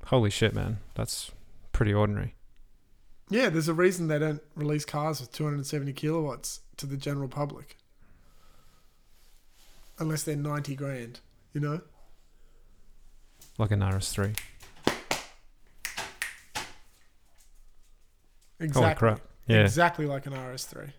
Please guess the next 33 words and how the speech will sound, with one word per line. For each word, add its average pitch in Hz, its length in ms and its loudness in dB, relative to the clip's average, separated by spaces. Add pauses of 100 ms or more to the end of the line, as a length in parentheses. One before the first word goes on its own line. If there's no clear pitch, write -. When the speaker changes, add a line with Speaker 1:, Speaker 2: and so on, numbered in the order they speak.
(220)
Speaker 2:
Or, 165 200 6
or 170 240 8
the, 170 220 4
or 165 140 4
the 156 80 2
Mercedes, 139 540 -2
whatever. 147 340 -2 (1900)
Or 175 400 12
when 170 160 8
they 165 140 8
do 180 260 10
do 147 260 4
it, - 260 -8 (120)
like, 175 240 2
you 175 100 8
have 180 180 8
to, 165 200 4
to 175 400 0
get 208 160 8
the 175 240 8
Evo 175 200 10
performing 151 440 -2
like 139 180 -8
that, 143 340 -6 (720)
you 160 140 2
buy 160 240 8
a 160 40 4
sixty 196 360 0
grand 160 260 4
Evo 151 480 2
and 160 140 -2
then 165 160 2
they 160 320 2